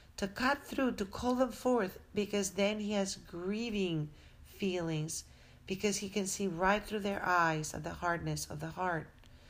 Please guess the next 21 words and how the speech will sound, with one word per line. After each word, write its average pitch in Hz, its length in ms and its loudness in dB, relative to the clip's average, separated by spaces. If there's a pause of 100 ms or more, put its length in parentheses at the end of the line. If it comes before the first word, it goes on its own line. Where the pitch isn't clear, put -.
(320)
And 190 160 2
Jesus 226 340 0
says, 185 540 4
"Stretch - 580 0
out 208 220 2
your 185 100 0
hand." 160 520 -4 (440)
He's 220 240 0
telling 247 420 2
you 247 420 2
and 190 160 2
me, 208 320 0
brothers, 185 480 2
sisters, 196 540 -2 (360)
friends, 240 500 2
stretch 277 520 2
out 240 220 2
your 190 100 -2
hand 160 500 -6 (720)
so 214 340 2
that 196 440 4